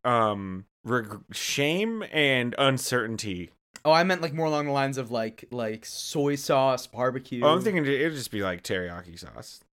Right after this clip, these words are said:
Speaker 2: Just rebranded teriyaki sauce.
Speaker 1: I think it'll just be a rebranded teriyaki for sure.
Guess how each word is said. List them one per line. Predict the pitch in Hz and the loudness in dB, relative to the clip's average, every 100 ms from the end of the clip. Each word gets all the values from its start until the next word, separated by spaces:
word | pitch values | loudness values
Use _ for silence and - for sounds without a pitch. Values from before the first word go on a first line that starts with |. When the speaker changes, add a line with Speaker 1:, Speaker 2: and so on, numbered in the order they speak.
| _ - | _ -2
Speaker 2:
Just | 135 - | -2 0
rebranded | 135 123 123 110 | -4 -2 -4 -4
teriyaki | 127 110 110 107 | -4 -2 -4 -2
sauce. | 107 | 0
Speaker 1:
I | |
think | 131 | 2
it'll | 131 | 2
just | 110 | 0
be | 113 | 0
a | 98 | 2
rebranded | 95 92 90 | 0 -2 -4
teriyaki | 90 87 80 90 90 | -6 -8 -10 -12 -14
for | 92 | -14
sure. | 90 - - | -12 -10 -10